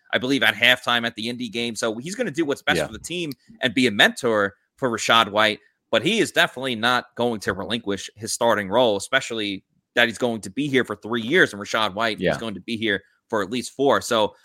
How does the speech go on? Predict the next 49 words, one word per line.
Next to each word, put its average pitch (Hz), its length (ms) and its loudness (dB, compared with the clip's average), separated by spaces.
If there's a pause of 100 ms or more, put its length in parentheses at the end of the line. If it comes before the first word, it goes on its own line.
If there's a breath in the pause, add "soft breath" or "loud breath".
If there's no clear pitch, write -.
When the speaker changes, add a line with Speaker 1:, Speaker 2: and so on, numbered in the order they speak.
(140 soft breath)
Speaker 1:
I'm 254 180 6
not 311 220 4
worried 208 280 6
at 135 120 0
all 165 200 6
Speaker 2:
Yeah, 131 60 4
he's 170 100 2
Speaker 1:
with - 60 -16
Speaker 2:
pretty - 200 4
Speaker 1:
Leonard. 113 240 10
Speaker 2:
driven. 67 180 -10 (480)
Speaker 1:
Yeah, 165 360 6
I'm 175 120 2
not 220 180 4
worried 202 160 2
about 135 240 0
him 127 160 -6
slacking 113 500 -4
at 95 60 -8
all 101 240 -2
'cause, 90 320 -12
uh, 87 260 -4
for 92 380 -4 (720)
the 117 80 -2
reasons 139 400 0
you 151 100 -2
mentioned 170 460 0
and 127 400 -4
for 120 180 2
him 135 180 0
wanting 131 260 -2
to 131 120 -8
do 131 200 0
it 131 80 -4
for 131 80 -10
the 117 80 -8
fans 147 420 2
in 113 100 -10
<laughs> 120 220 0
fantasy - 180 -2
football, 104 340 0
Speaker 2:
Yeah. 76 60 6
Speaker 1:
I 92 80 2
think 110 220 -10
Speaker 2:
Well 131 180 6
Speaker 1:
there's 110 100 -2
a 107 60 -6
lot 113 220 4
of 101 180 -2